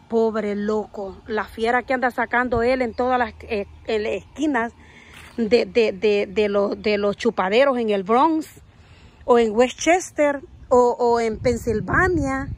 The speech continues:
o donde madre esté, es la fiera que él anda ahorita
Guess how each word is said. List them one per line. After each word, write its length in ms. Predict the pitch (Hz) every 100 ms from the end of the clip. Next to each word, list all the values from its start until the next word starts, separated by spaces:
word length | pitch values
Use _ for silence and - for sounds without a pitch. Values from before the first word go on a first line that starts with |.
| - - - - -
o 240 | 254 262
donde 280 | 254 233 226
madre 500 | 240 330 381 349 320
esté, 520 | - 381 370 302 294 _ - -
es 160 | 254 269
la 140 | 254
fiera 420 | - 285 302 294
que 160 | 247 254
él 100 | 247
anda 280 | 285 339 262
ahorita 520 | 220 226 339 -